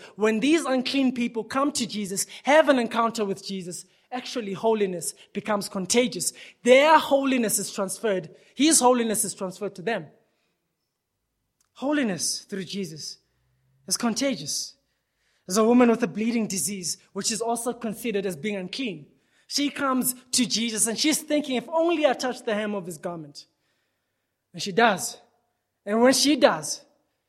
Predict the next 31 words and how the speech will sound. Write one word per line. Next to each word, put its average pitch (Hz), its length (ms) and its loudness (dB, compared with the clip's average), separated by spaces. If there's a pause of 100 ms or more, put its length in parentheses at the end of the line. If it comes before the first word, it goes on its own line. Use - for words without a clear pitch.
(440)
Jesus' 208 460 0
holiness 180 720 -2 (1120)
becomes 208 300 -6
contagious. 190 560 0
It 185 80 -4
is 185 100 -6
transferred 196 400 -6
to - 100 -6
her. 196 360 -2 (2000)
There's 151 120 -2
a 196 40 2
man 220 360 6
who's 185 180 4
said 208 380 6 (1000)
to 233 100 2
have 202 120 0
a 202 40 2
legion 220 400 2
of 147 160 -4
demons. 165 540 -6 (420)
When 214 180 -4
he 254 140 4
has 285 240 4
an 240 100 -2
encounter 226 520 -2
with 185 220 -6
Jesus, 156 520 -14 (340)
a 196 80 -10
similar 220 460 -2
thing 185 340 -8
happens. 160 400 -14